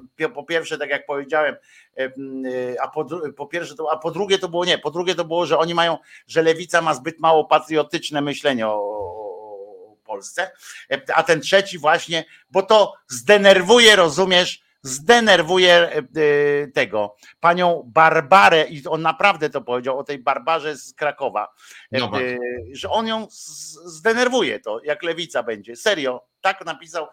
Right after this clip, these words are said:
Speaker 1: Matczak, że on nie chce zdenerwować pani Basi i dlatego, e, e, nie powinno się, e, e, <laughs> Lewica nie powinna się edukacją zajmować.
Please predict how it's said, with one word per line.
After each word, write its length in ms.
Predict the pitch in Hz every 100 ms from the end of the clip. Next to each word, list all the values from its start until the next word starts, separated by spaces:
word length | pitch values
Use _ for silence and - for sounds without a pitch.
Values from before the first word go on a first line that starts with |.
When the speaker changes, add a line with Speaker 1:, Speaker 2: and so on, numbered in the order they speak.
| _ _
Speaker 1:
Matczak, 500 | 156 151 - 123 117
że 100 | -
on 100 | 165
nie 140 | 202 202
chce 200 | - 180
zdenerwować 520 | 165 160 156 160 156
pani 220 | 147 139
Basi 480 | 165 190 - 233 - _ _ _
i 100 | 185
dlatego, 560 | 175 170 196 190 180 - _ _
e, 20 | 147 -
e, 100 | 160
nie 160 | 156 165
powinno 540 | 160 151 151 151 143
się, 160 | - 143
e, 540 | 135 _ _ _ 131
e, 100 | 131 131 135 131 127 127 127 123 131
<laughs> 240 | 160 156
Lewica 420 | 180 180 180 170
nie 120 | 135
powinna 320 | - 151 165 147
się 160 | 151
edukacją 580 | 143 135 131 113 - 110
zajmować. 460 | 104 104 101 95